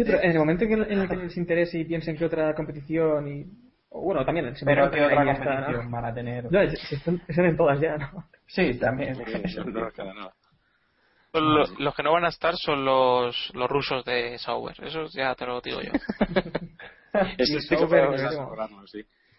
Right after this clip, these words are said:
Speaker 3: Sí, sí, sí. Cuéntanos,
Speaker 2: Bueno.
Speaker 3: eh, ¿cómo ha sido lo de, lo de Sauber, este,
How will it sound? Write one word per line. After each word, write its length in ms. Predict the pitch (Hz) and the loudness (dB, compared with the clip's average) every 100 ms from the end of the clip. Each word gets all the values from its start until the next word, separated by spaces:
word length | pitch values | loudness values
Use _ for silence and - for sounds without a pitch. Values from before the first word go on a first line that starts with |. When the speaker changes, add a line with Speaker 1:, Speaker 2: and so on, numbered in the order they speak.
| _ | _
Speaker 3:
Sí, 180 | - - | -16 -10
sí, 140 | 104 98 | -8 -8
sí. 180 | - - _ - - - - _ _ _ _ - | -12 -14 _ -20 -20 -20 -20 _ _ _ _ -4
Cuéntanos, 440 | - 185 151 123 | 0 2 4 4
Speaker 2:
Bueno. 300 | 131 123 123 | 4 2 4
Speaker 3:
eh, 100 | 123 | 2
¿cómo 180 | 113 147 | 2 0
ha 60 | 170 | 2
sido 240 | 170 151 | 4 6
lo 100 | 143 135 | 8 8
de, 260 | 127 123 | 6 4
lo 140 | 120 120 | 2 -2
de 80 | |
Sauber, 360 | - 131 170 151 | 0 0 0 0
este, 800 | 123 113 107 - 110 104 95 | -2 -4 -8 -10 -8 -8 -10